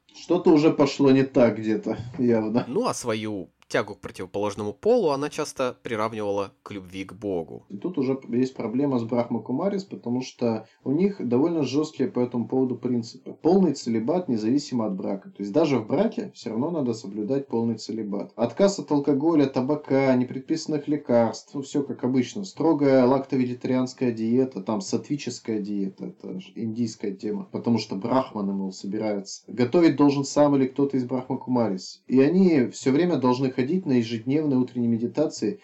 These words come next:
Speaker 1: в четыре утра. Амритвела называется у них эта процедура. Белую одежду носить и обязательно тусоваться среди вот таких же кумарисов.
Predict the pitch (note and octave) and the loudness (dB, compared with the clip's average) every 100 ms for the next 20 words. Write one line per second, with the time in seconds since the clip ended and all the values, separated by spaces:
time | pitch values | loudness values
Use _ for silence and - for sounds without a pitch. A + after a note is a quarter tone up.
0 | _ - - C3+ D3+ D#3 C#3 B2+ C#3 A#2+ | _ -6 -2 0 4 8 8 8 4 2
1 | G2 - - G#2+ A#2 A#2+ A#2+ B2 G#2+ F#2+ | 2 -2 -6 0 2 2 2 2 2 0
2 | F#2+ F#2+ G2+ G2+ G2 F#2+ - G2 G3 F#3+ | -2 -2 -2 -2 -4 -6 -8 -4 -4 -4
3 | F#3 - - G2 - - G2+ G2 - A2+ | -8 -12 -12 -12 -10 -6 -6 -6 -2 6
4 | D3+ D3+ C#3+ C#3+ A3+ A#3 G#3 G3 F#3+ F#3 | 8 10 8 8 6 4 4 4 2 -2
5 | - - - G3 A3 F3 B2 A#2+ F3 F3 | -4 -4 0 2 4 4 4 2 2 0
6 | C3+ A#2+ - B2 D#3 D#3 - A2 C3 C3 | -4 -4 0 2 0 -2 -10 -4 0 0
7 | A#2+ - - A#2+ A2+ - A2+ A2 G2 - | -2 -6 -4 -2 -2 0 0 0 -2 -6